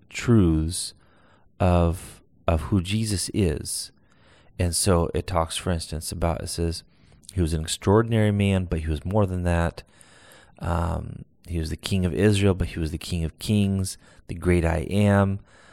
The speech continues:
uh, the triumph of the last Adam, uh, the Lamb of God, the sacrifice for man." It talks about his resurrection at the end. And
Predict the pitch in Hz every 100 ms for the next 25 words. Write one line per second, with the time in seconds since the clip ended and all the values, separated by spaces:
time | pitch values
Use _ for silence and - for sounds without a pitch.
0 | _ - 87 82 82 82 - - 98 95
1 | 92 90 85 85 87 85 - - 95 92
2 | 92 90 87 87 - - - - _ -
3 | 87 85 82 80 80 - - - 85 87
4 | 92 92 87 - 101 98 95 90 85 87
5 | - - - - 85 - 92 - - 87
6 | 85 - 90 85 92 92 90 87 87 -
7 | _ - _ - - 80 80 80 82 80
8 | 87 78 80 87 104 - - 92 85 -
9 | 92 87 85 85 - _ - - - _
10 | - 101 101 98 95